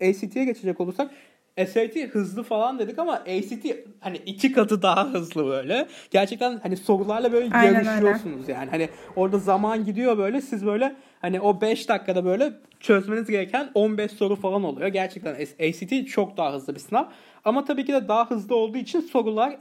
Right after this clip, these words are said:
Speaker 1: S A T'ye nazaran daha kolay. S A T biraz daha, e, passage'ları okuduktan sonra düşünmeniz gerekiyor. A C T'de biraz daha böyle hemen hani paragraftan bulabileceğiniz ve eşleştirebileceğiniz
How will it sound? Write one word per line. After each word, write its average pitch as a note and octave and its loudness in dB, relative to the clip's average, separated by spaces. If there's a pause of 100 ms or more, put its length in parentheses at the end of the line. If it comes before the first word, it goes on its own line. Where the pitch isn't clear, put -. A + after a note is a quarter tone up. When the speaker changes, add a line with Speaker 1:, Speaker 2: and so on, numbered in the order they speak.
(160)
Speaker 1:
S G3+ 4
A G3 -8
T'ye A3+ 0 (140)
nazaran F#3+ 2
daha G3+ 2
kolay. D3 -4
S - 0
A G3 0
T B3 -4
biraz G3+ 0
daha, A#3+ 2 (420)
e, E3+ 0 (140)
passage'ları G#3 0
okuduktan G#3 -2
sonra A3+ -2
düşünmeniz G3+ -2
gerekiyor. D3+ -2
A G#3+ 2
C G#3 -10
T'de A3+ -2
biraz G3+ 2
daha A3+ 0
böyle A3 -2 (300)
hemen A#3 2
hani G3+ -4
paragraftan G3 0
bulabileceğiniz F#3+ 0
ve G3 0
eşleştirebileceğiniz F3+ -2